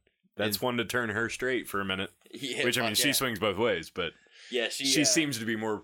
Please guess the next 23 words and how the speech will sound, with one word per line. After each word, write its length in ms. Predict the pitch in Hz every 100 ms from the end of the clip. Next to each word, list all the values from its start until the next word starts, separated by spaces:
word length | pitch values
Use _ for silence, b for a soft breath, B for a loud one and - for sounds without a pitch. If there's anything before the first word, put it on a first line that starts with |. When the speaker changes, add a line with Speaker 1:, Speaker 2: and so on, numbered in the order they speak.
| -
Speaker 1:
on 160 | 110 101
the 60 |
dominant 480 | 92 120 104 101 110
<laughs> 100 | -
side 240 | 156 123 104
of 260 | 117 143
the, 300 | 135 113 92
uh, 20 | 87
Speaker 2:
She, 320 | - 196 202
uh, 200 | 127 117
Speaker 1:
the 40 |
female 300 | 104 151 117
preferences. 460 | 98 110 98 92 -
Speaker 2:
and 100 | 123
again, 480 | 120 139 135 117 107
fucking 420 | - 120 117 104
spoiler 540 | 95 - - 117 113 107
alert, 300 | 98 104 87
she 160 | - 101
is 80 |
falling 480 | - - 104 107 107
for 200 | 101 110
the 220 | 104 107